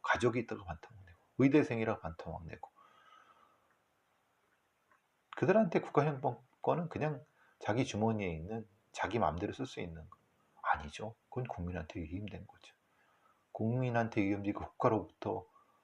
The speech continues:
부여받은 엄격한 의무이자 막중한 권리를 자기들의 이익을 위해서 쓴다. 이거는 아니라고 생각합니다. 그래서 판사를 판사 임용 자체를 잘해야 되고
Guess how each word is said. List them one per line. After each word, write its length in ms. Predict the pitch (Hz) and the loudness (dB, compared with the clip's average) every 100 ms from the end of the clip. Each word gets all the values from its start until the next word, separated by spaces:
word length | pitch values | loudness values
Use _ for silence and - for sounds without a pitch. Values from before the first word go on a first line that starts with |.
| _ - | _ -2
부여받은 360 | 104 95 110 | 0 2 0
엄격한 560 | 87 78 98 - - 92 87 - _ _ _ _ _ _ _ _ _ _ _ - | -2 -4 -6 -8 -10 -10 -12 -20 _ _ _ _ _ _ _ _ _ _ _ 6
의무이자 1040 | 127 127 113 - _ _ - 92 98 - _ _ _ - - - _ _ - | 8 6 0 -6 _ _ -6 -4 -6 -8 _ _ _ -20 -20 -20 _ _ -8
막중한 680 | - - - 139 135 117 104 | -8 -8 -6 2 4 4 0
권리를 440 | 78 80 98 - _ _ _ _ _ _ | -4 -2 -4 -8 _ _ _ _ _ _
자기들의 460 | - 90 107 113 87 | -4 0 0 0 0
이익을 300 | 87 90 85 | 0 -2 -4
위해서 240 | 80 76 | -4 -6
쓴다. 340 | 87 - 92 - - - - - - - | -12 -12 -14 -16 -20 -20 -20 -20 -20 -16
이거는 260 | - 90 113 | -10 -10 -8
아니라고 420 | - - - - | -8 -6 -6 -6
생각합니다. 640 | 82 - - - - - - _ _ _ _ - _ _ _ _ _ | -8 -12 -14 -20 -20 -20 -20 _ _ _ _ -20 _ _ _ _ _
그래서 180 | 135 156 | 0 2
판사를 500 | 156 151 160 143 - - - - - _ - | 0 0 0 -2 -4 -16 -20 -20 -20 _ 0
판사 240 | 170 165 | 2 4
임용 280 | 98 90 101 | 4 0 -4
자체를 400 | - - - - | -6 -8 2 2
잘해야 420 | - - 90 80 | 4 -2 -2 -4
되고 500 | - - 110 107 101 | -6 -6 -2 -2 -4